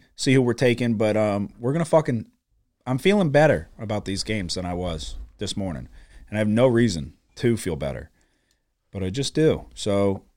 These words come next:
the Wasabi Fenway Bowl, S M U Boston College.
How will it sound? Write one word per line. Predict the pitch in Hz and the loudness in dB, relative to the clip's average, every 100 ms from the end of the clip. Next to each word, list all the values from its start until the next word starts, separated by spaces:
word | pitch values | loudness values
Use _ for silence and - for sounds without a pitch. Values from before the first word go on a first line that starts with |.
| _ | _
the | - | -4
Wasabi | 113 127 139 151 | 0 4 4 4
Fenway | 135 143 143 113 | 2 2 4 4
Bowl, | 101 95 | 4 2
S | 107 123 | 2 0
M | 110 | -2
U | 104 | 0
Boston | 101 98 95 | 0 -2 -4
College. | 95 92 76 - | -4 -4 -4 -10